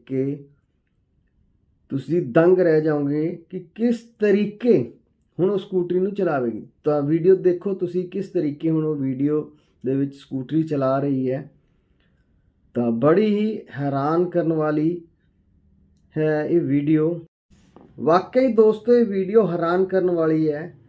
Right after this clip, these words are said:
ਕਿ ਬਿਨਾਂ ਹੱਥਾਂ ਦੇ ਵੀ ਇਸ ਲੜਕੀ ਕਿਸ ਤਰੀਕੇ ਬੜੇ ਆਰਾਮ ਦੇ ਨਾਲ ਇਹ ਸਕੂਟਰੀ ਚਲਾ ਰਹੀ ਹੈ ਬਾਜ਼ਾਰ ਦੇ ਵਿੱਚ। ਤਾਂ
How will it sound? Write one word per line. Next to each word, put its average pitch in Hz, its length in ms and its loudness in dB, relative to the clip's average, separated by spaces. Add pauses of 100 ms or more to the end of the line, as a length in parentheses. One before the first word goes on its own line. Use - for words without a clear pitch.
(560)
ਕਿ 226 380 4
ਬਿਨਾਂ 214 560 4
ਹੱਥਾਂ 214 380 -2
ਦੇ 165 380 -2 (320)
ਵੀ 131 260 -6 (200)
ਇਸ 180 140 4 (180)
ਲੜਕੀ 147 520 -6
ਕਿਸ 233 320 -6
ਤਰੀਕੇ 170 560 -2
ਬੜੇ 147 280 -2
ਆਰਾਮ 151 500 -2
ਦੇ 185 80 -2
ਨਾਲ 170 180 -2
ਇਹ 160 80 -2
ਸਕੂਟਰੀ 143 580 -8
ਚਲਾ 139 440 -6
ਰਹੀ 139 320 -2
ਹੈ 135 140 -2
ਬਾਜ਼ਾਰ 120 500 -2
ਦੇ 139 200 -6
ਵਿੱਚ। 117 560 -4 (560)
ਤਾਂ 143 600 -2